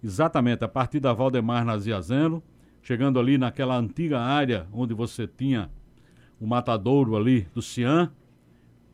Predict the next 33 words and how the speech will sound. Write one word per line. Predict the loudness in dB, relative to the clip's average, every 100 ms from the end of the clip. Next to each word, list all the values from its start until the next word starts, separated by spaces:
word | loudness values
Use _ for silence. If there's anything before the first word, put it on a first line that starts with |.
| _ -14
atravessando, | -2 2 2 0 0 0 2 -2
chegando | -4 -2 0 0 0
lá | 0 0
no | 0
conjunto | -2 -2 0 0 0 -4 -6 -16 _ -6
quatrocentos | -4 -4 -4 0 0 0 -12 -18 -10
da | -8
ceap | -6 -2 0 -2 -4 -20 -20 _ _ -20 -18 -6
e |
ligando | -2 0 2 2
até | 0 -2
a | 0
Perimetral | 0 0 -2 -2 -4
Sul. | -2 -4 -4 -6 -18 -20 -20 _
Essa | -10 -4 0
é |
uma | 0
via | 0 0 2
de | 2
uma | 0
importância | 0 -2 -2 -4 -2
muito | -4 -4
grande. | -4 -4 -6 -12 -20 -20 -20 -14
A | -4
terceira | -2 -2 0 0
via | 2 2 2 -2 -16 -12
é | -2
a | 0
ligação | 2 0 0 -2 0
de |
Mangabeira | 2 2 2 0 -2
por | 0 -2
dentro | 2 0 0